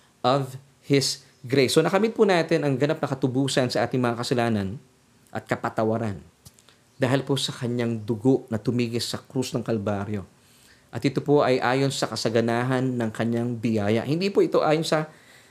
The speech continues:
kasaganahan ng ating confession. Hindi po. Dahil hindi naman tayo sagana doon eh. So, ang nag-save po sa atin, hindi po yung ating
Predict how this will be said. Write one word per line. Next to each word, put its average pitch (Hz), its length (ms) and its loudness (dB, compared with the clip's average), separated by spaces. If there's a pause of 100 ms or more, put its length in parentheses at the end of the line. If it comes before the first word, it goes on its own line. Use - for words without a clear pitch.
(300)
kasaganahan 151 560 2
ng 131 100 0
ating 135 160 -4
confession. 135 480 0
Hindi 165 240 0
po. - 400 0
Dahil 147 320 0 (1300)
hindi 131 160 2
naman 113 180 0
tayo 110 160 0
sagana 104 540 -2
doon 117 340 -2
eh. - 20 -10 (300)
So, - 160 2
ang 190 80 6
nag-save 220 560 4
po 226 160 2
sa 143 300 2
atin, 131 340 0 (380)
hindi 185 320 0
po 196 80 6
yung 175 160 4
ating 170 180 0